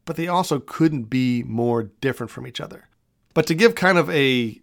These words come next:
example of how bizarre and wonderful this place is, it was used as a pretty major backdrop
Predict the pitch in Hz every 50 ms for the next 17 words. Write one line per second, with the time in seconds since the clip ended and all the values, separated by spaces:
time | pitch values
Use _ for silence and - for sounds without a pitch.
0 | _ - 147 127 127 165 208 233 226 139 120 117 - - 131 147 139 135 131 123
1 | 117 113 110 127 113 117 143 139 135 135 135 131 131 131 135 - 120 117 113 117
2 | 139 156 151 143 - 131 120 113 98 - - 127 120 107 104 92 185 196 160 127
3 | 120 113 - - - - - _ _ _ _ _ - 170 190 208 160 165 185 190
4 | 180 156 151 147 131 143 139 - - - 208 202 156 139 139 143 147 143 127 131
5 | 117 104 123 127 127 143 - - - 120 107 101 98 - -